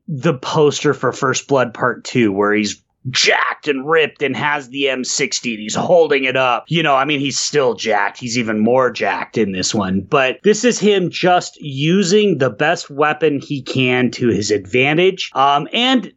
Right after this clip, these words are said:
you know, again, kind of similar to Rambo Three, but they have to rely on assistance from the, the Karen rebels. The, the, the ego is there in how he looks. He's so built and he's so cut and he looks so cool. But the ego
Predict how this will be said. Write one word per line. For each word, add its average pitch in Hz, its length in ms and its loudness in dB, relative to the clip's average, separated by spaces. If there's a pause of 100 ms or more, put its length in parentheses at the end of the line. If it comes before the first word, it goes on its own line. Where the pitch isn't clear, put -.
(160)
you 208 180 2
know, 214 340 2 (180)
again, 208 600 0 (300)
kind 302 360 2
of - 60 -4
similar 160 340 2
to 139 80 2
Rambo 143 400 2
Three, 180 580 2
but 147 380 2
they 202 140 2
have 269 240 0
to 233 100 -2
rely 196 460 0
on 180 180 0
assistance 156 640 -2
from 151 240 0
the, 147 300 4
the 139 120 0
Karen 156 400 0
rebels. 147 480 -2
The, 139 160 0 (680)
the, 175 560 0 (120)
the 151 160 2
ego 247 560 4
is 147 180 0
there 151 300 2
in 139 260 0
how 127 380 -2
he 113 280 -8
looks. 90 400 -8
He's 113 240 -2
so 139 240 2
built 120 480 0
and 107 120 -2
he's 104 160 -2
so 107 240 0
cut 107 340 -2
and 104 80 -14
he 98 80 -10
looks 104 240 -4
so 95 260 0
cool. 101 360 0
But 113 200 -6
the 151 200 -2
ego 175 800 2